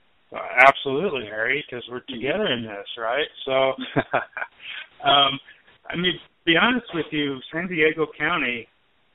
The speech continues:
Speaker 1: and, and I'm, I'm actually what's called a guardian angel. So they already have a, we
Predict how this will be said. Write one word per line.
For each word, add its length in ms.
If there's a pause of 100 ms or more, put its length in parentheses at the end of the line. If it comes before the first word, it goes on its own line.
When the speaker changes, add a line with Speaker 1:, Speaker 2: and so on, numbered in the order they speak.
(180)
Speaker 1:
and, 320
and 100
I'm, 160
I'm 380
actually 420
what's 260
called 200
a 100
guardian 480
angel. 520 (600)
So 100
they 200 (120)
already 280
have 300
a, 300 (320)
we 120